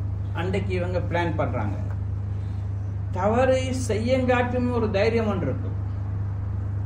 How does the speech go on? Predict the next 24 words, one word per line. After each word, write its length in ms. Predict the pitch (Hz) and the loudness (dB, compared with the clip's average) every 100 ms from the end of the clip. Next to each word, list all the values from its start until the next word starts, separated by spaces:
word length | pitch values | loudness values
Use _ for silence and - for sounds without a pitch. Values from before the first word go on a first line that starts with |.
| - - - - - - - - | -2 -4 -4 -2 -2 -2 -2 0
பாவம் 420 | 185 226 262 247 | 6 6 6 6
செய்யங்காட்டும் 400 | 247 233 220 226 | 4 4 2 2
ஒரு 140 | 208 185 | 2 4
தைரியம் 280 | 180 190 | 4 4
ஒன்று 200 | 175 156 | 2 0
இருக்கும். 260 | - - - - - - - - - - - | 0 -2 -2 -2 -4 -4 -4 -4 -4 -2 -2
ஆனா 120 | 127 | 0
தவறு 420 | - 143 170 180 - | 2 2 2 2 0
செஞ்சிட்டா 580 | 170 165 160 165 156 151 - - | 0 0 2 6 6 4 0 -2
உள்ளத்துல 340 | 147 156 - 143 | 2 2 2 2
அது 160 | 135 | 2
வருத்தி 360 | 127 139 143 - - | 2 2 0 -2 0
கொண்டே 360 | 139 135 135 | 4 4 4
இருக்கும். 260 | - - - - - - - - - - - - | 0 -2 -4 -4 -2 -2 -4 -4 -4 -4 -4 -2
முகத்துல 440 | 160 226 220 220 196 | 0 0 2 2 2
ஒரு 100 | 160 | 0
வித்தியாசத்தை 580 | 160 185 175 - 151 | 0 0 0 0 0
நீங்க 260 | 139 135 117 | 0 2 0
பார்ப்பீங்க. 300 | 107 - - - - - - - - | 0 0 -2 -2 -2 -2 -4 -4 -2
நீங்க 140 | 139 156 | 0 0
ஒரு 140 | 151 | 2
தவறு 260 | 160 185 202 | 2 2 2
ஒன்று 180 | 185 - 160 | 0 -2 0
செஞ்சீங்கன்னா, 460 | 156 139 - - | 0 0 0 0